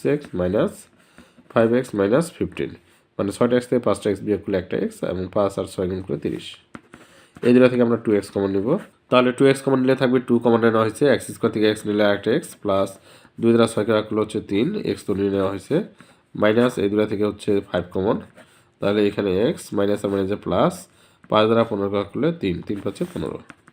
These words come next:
তাহলে এখানে এক্স প্লাস থ্রি, এখানেও এক্স প্লাস থ্রি কমন, তাহলে টু এক্স আর মাইনাস ফাইভ, টু এক্স মাইনাস ফাইভ, তাহলে এটা প্রশ্নের অ্যান্সার হচ্ছে x plus three into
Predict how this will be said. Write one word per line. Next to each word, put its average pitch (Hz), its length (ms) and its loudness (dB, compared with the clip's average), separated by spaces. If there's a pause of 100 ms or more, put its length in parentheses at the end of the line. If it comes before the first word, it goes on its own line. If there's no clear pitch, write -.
(340)
তাহলে 107 220 0
এখানে 127 220 0
এক্স 123 140 -8
প্লাস 127 180 2
থ্রি, 127 80 -2 (100)
এখানেও 95 240 -4 (800)
এক্স 98 180 -8
প্লাস 110 240 0
থ্রি 107 240 -2
কমন, 135 200 2 (400)
তাহলে 101 240 -6
টু - 60 -6 (120)
এক্স 156 160 -2
আর 92 120 -2
মাইনাস 113 240 -2 (100)
ফাইভ, - 160 -8 (1160)
টু - 60 -8 (140)
এক্স 123 180 -6
মাইনাস 127 240 -2 (100)
ফাইভ, 67 160 -8 (800)
তাহলে 92 220 -6
এটা 90 160 -4
প্রশ্নের 98 220 -8
অ্যান্সার 95 240 -6
হচ্ছে - 200 -2 (540)
x - 20 -6 (100)
plus 117 220 2
three 123 180 4
into 117 140 -2